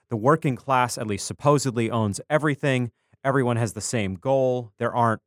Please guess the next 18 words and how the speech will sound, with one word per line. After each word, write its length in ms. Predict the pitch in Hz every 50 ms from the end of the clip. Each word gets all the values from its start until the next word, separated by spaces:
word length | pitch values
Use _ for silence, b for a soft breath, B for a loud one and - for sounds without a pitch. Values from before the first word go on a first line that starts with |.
| _ _
wealthy 400 | 101 113 120 113 - - 117 104
or 180 | 95 104 98 92
poor 300 | - - - 151 139 117
people. 420 | - 135 123 - 127 120 117 -
Everyone's 540 | 123 120 110 123 113 95 101 98 90 - - - _
equal. 520 | - 160 - - - 143 135 131 127 120 _ _ _ _ _ _ _ _ _ _ _ _ _
Uh, 160 | - 107 104 104
in 140 | 120 120 110
socialism, 840 | - - 202 214 196 - 196 151 143 131 - 139 131 127 127 123 - _ _ _ _ _ _
workers 380 | 131 151 151 - 156 123 -
are 80 | 131 113
going 220 | 127 127 127 123
to 120 | - - 110
receive 500 | 110 107 - - - 170 170 165 147 131
what 200 | 151 139 - -
they 160 | 131 123 117
need 340 | 117 123 123 123 120 107 -
to 240 | - 120 110 107